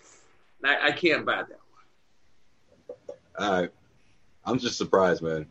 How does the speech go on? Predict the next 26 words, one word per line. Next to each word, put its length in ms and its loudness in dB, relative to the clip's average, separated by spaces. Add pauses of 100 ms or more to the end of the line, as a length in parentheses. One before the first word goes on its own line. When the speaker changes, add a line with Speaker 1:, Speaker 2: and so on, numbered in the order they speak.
Speaker 2:
I, 180 -2
I 80 2
thought 200 8
you'd 120 6
be 80 6
the 80 8
first 220 8
one 100 4
to 60 4
be 100 6
like, 260 4
"Man, 280 2
that 180 6
dude 160 6
messed 240 2
up." 220 0 (720)
Speaker 1:
Nah, 480 2
'cause 280 -2
I, 100 2
I, 300 0
I 80 0
just, 380 -8
again, 380 0
I, 220 0 (140)
I 220 4
bel-, 300 0